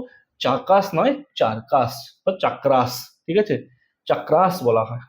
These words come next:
নেক্সট, ফ্রিগো, রিফিকো and গৌচো, একটু আগেই বলেছি গৌচো, ঠিক আছে? তো গৌচো আমাদের আলাদা স্লাইড আছে। আর্জেন্টিনার কসান-, কসাইখানাগুলিকে ফ্রিগো,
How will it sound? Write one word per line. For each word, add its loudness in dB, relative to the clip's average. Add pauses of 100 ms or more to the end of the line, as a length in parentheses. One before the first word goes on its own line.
(100)
নেক্সট, -4 (3500)
ফ্রিগো, 4 (600)
রিফিকো 2 (540)
and 4 (120)
গৌচো, 2 (120)
একটু -2 (120)
আগেই 2
বলেছি 0 (140)
গৌচো, 0 (240)
ঠিক 2
আছে? 0 (220)
তো -4 (100)
গৌচো 2
আমাদের 4
আলাদা 2
স্লাইড 0 (100)
আছে। -14 (640)
আর্জেন্টিনার 2 (120)
কসান-, 2 (140)
কসাইখানাগুলিকে 0 (500)
ফ্রিগো, 4